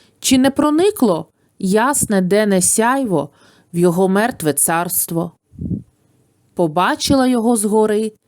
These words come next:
богиня кохання Афродіта і лукаво всміхнулася. «Мій синку», —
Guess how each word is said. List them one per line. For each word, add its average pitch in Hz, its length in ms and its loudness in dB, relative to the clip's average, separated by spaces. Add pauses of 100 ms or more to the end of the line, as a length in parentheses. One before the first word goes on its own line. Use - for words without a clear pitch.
(480)
богиня 165 760 0
кохання 185 720 -2 (300)
Афродіта 147 960 -2 (720)
і 370 160 4
лукаво 226 520 0
всміхнулася. 180 1000 0 (1200)
«Мій 381 260 2
синку», — 180 680 -2